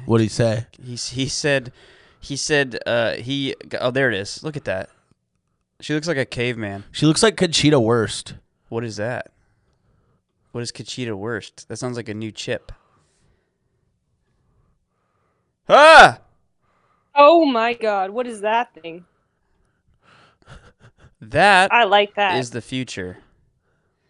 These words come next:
Speaker 3: Conchita.
Speaker 2: Uh, no, they're way better looking than Laura Loomer.
Speaker 1: But you know what I'm saying? Like, you see
Speaker 3: Yeah, they are,
Speaker 2: Yeah.
Speaker 3: though.
Speaker 2: Laura Loomer looks like I would
Speaker 3: They have
Speaker 2: rather put my dick in the vacuum cleaner.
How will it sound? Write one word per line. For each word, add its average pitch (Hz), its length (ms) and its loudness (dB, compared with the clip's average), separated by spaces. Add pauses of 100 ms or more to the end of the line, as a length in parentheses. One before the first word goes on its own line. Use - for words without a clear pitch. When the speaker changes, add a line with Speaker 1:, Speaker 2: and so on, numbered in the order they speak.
(140)
Speaker 3:
Conchita. 220 880 -6
Speaker 2:
Uh, 165 60 2
no, 185 320 2
they're 233 260 4
way 151 800 2
better 117 260 -4
looking 110 300 -8
than 104 180 -8
Laura 101 220 -6
Loomer. 95 480 -14 (200)
Speaker 1:
But 131 160 2
you 139 100 0
know 147 80 0
what 139 100 2
I'm 113 100 -4
saying? 104 520 -2 (760)
Like, 104 120 -14
you 113 80 -6
see 139 260 -2
Speaker 3:
Yeah, 247 160 6
they 277 140 6
are, 240 240 4
Speaker 2:
Yeah. 196 360 0
Speaker 3:
though. 98 60 -10
Speaker 2:
Laura 220 240 2
Loomer 226 300 -4
looks 190 200 -4
like 175 200 -2
I 139 160 0
would 143 120 0
Speaker 3:
They 302 140 2
have 370 80 2
Speaker 2:
rather 143 360 2
put 151 220 -2
my 127 180 -2
dick 120 340 -8
in 113 200 -8
the 107 80 -12
vacuum 98 400 -8
cleaner. 98 400 -14